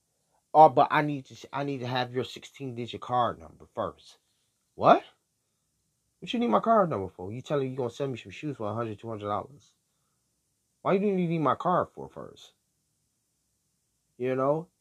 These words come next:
And, uh, and another thing about, uh, social media,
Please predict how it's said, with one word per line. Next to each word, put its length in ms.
And, 180
uh, 300
and 140
another 320
thing 480
about, 460
uh, 440
social 340
media, 400